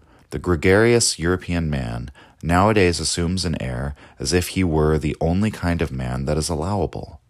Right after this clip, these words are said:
He glorifies his qualities, such as public spirit, kindness, deference, industry, temperance,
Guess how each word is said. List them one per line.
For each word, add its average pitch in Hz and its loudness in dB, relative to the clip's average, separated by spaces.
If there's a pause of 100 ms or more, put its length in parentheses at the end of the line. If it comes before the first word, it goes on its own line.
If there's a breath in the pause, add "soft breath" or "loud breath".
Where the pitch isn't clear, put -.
(460)
He - -12
glorifies 80 0
his 71 -6
qualities, 87 -2
such - -4
as 73 -4
public 76 -4
spirit, 90 0 (460 loud breath)
kindness, 98 0 (340)
deference, 71 -4 (360)
industry, - -2 (500 soft breath)
temperance, 78 -2